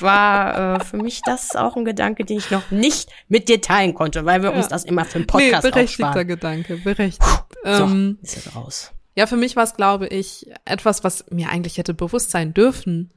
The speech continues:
Speaker 2: Aber es ist nochmal so klar geworden durch das Gespräch mit euch, für mich zum Beispiel, dass das, was ich unter einer Partnerschaft zum Beispiel verstehe, funktionieren kann. So. Und ihr spiegelt für mich halt irgendwie so,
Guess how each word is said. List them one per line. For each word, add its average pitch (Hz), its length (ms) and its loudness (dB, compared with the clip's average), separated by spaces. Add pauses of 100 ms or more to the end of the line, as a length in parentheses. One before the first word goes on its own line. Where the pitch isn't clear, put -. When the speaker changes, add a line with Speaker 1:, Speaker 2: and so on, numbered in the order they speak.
Speaker 2:
Aber 196 240 4
es 185 160 -2
ist 208 120 -6
nochmal 214 180 4
so 180 100 -2
klar 214 260 2
geworden 180 420 2
durch 175 120 -2
das - 160 -4
Gespräch - 380 -6
mit 170 160 -4
euch, 208 260 0
für - 80 -4
mich 233 240 -2
zum 175 160 -4
Beispiel, 160 640 -6 (460)
dass 185 160 0
das, 214 240 2
was 214 380 -2 (440)
ich 214 340 2
unter 185 280 -2
einer 170 160 0
Partnerschaft 202 580 0
zum 170 140 -4
Beispiel 170 280 -4
verstehe, 165 640 -6 (500)
funktionieren 214 580 -4
kann. 156 420 -10 (600)
So. 165 380 -2 (400)
Und 185 220 -4
ihr 190 160 2
spiegelt 214 400 0
für 202 100 -4
mich 190 240 0
halt 190 160 -2
irgendwie 196 380 -2
so, 180 420 0